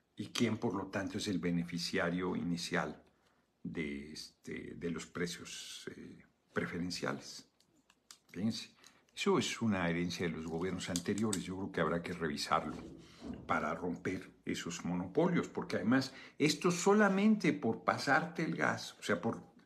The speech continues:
a ellos les dan autorización para tener, porque ellos, eh, me dice este hombre, "Nosotros podríamos entre varios poner una instalación de cinco mil litros de,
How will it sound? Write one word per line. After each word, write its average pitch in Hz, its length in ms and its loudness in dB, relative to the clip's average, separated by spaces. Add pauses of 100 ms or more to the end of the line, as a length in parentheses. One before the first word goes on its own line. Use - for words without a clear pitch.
(280)
a 95 120 2
ellos 131 180 10
les 117 160 8
dan 120 180 6
autorización 127 840 10
para 98 240 4
tener, 110 340 4
porque - 280 2
ellos, 120 300 4
eh, 117 160 2
me 127 140 4
dice 117 280 2
este - 200 0
hombre, 151 320 2 (380)
"Nosotros 175 520 4
podríamos 139 600 4
entre 95 260 2
varios 101 460 0 (240)
poner 101 280 2
una 113 140 6
instalación 82 680 -2
de - 220 -8
cinco - 360 -8
mil 82 460 -4
litros - 460 -6
de, - 360 -12